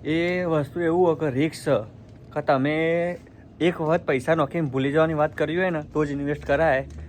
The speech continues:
પણ જો ડબલ કરવાની ગણતરીથી તમે નોખ્યા હોય ને, તો કોઈ દિવસ શેર માર્કેટમાં પૈસા તમને મ-, ના મળે.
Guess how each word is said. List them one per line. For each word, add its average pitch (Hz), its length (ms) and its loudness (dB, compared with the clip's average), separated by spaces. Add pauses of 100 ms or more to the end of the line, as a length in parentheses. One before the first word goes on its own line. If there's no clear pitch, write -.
(180)
પણ 143 260 -2
જો 143 120 0
ડબલ 143 280 0
કરવાની 147 420 0
ગણતરીથી 139 540 -2
તમે 139 240 -4
નોખ્યા 135 400 0
હોય 180 120 2
ને, 131 140 -2 (640)
તો 135 100 -10
કોઈ 147 220 -2
દિવસ 143 200 -2
શેર 139 160 -4
માર્કેટમાં 131 380 -4
પૈસા 123 300 -4
તમને 127 140 -6
મ-, 113 340 -6
ના 117 100 -6
મળે. 101 280 -8